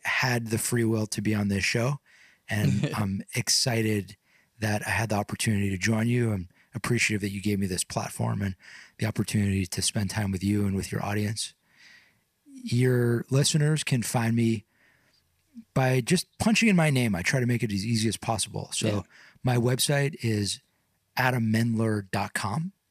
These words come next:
Speaker 1: My social media is at Adam Mendler. So on Instagram, at Adam Mendler,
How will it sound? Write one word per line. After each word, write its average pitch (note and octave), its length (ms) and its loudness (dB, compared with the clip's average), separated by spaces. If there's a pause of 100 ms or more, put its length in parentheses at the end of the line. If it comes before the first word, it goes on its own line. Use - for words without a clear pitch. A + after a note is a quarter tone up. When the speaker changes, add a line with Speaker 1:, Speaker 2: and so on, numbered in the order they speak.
(500)
Speaker 1:
My A2+ 340 2
social B2 380 2
media A#2 360 2
is A2 360 0 (180)
at A2 260 -2 (120)
Adam A2 320 -2
Mendler. E3 440 0
So G#2+ 340 0 (320)
on A#2+ 140 2
Instagram, B2+ 720 0 (100)
at A#2+ 300 -2
Adam A#2+ 260 0
Mendler, A#2+ 480 0